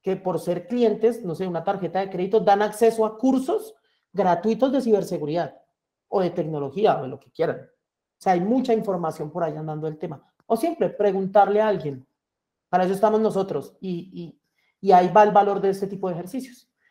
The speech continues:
Y la seguridad de los datos. Si ustedes no le dan valor a su información, nadie lo va a hacer.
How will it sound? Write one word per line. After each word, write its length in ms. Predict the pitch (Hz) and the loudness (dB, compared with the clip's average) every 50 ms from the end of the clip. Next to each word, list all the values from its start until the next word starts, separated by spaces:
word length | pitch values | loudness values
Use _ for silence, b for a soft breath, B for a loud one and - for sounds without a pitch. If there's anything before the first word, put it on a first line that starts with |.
| _ _ - | _ _ 0
Y 60 | 220 | 8
la 120 | 208 208 202 | 8 8 10
seguridad 400 | 208 208 190 202 190 185 175 165 | 8 6 6 6 6 6 6 6
de 100 | 196 247 | 6 4
los 140 | 285 269 | 4 4
datos. 440 | 190 185 208 208 233 190 143 - - - | 4 2 2 2 2 0 0 -2 -10 -14
Si 120 | - - | -8 -8
ustedes 300 | 202 185 - 196 190 208 | -8 -6 -2 0 0 2
no 140 | 214 240 254 | 2 2 4
le 80 | 254 269 | 6 6
dan 140 | 269 262 254 | 6 6 4
valor 220 | 262 262 269 269 | 2 2 2 0
a 80 | 269 254 | -2 -2
su 80 | 262 | -4
información, 640 | 285 269 233 240 233 233 226 180 - 214 240 285 - - | -4 -2 -2 -2 0 0 -2 -4 -2 -4 -6 -6 -6 -8
nadie 260 | 196 185 185 190 202 | -6 -4 -4 -4 -4
lo 120 | 196 196 | -4 -4
va 60 | 175 160 | -4 -6
a 20 | |
hacer. 180 | 160 - 160 | -6 -8 -10